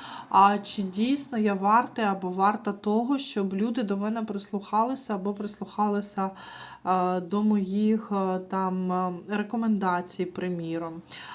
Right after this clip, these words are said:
А, ви не маєте в жодному випадку витрачати свою енергію, свої ресурси, а, туди і там,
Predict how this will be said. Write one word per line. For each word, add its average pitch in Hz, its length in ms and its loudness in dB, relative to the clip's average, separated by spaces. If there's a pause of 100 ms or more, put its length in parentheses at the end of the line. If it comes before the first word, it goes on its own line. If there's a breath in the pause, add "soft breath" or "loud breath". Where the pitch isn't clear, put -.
(180 loud breath)
А, 170 760 2 (160)
ви 262 200 4
не 277 120 0
маєте 254 440 2
в 220 80 -2
жодному 226 460 0
випадку 226 1040 2
витрачати 240 680 0
свою 220 380 2
енергію, 233 540 0
свої 214 420 2
ресурси, 262 880 -2 (460 loud breath)
а, 185 360 2
туди 220 880 4
і 214 100 0
там, 220 640 4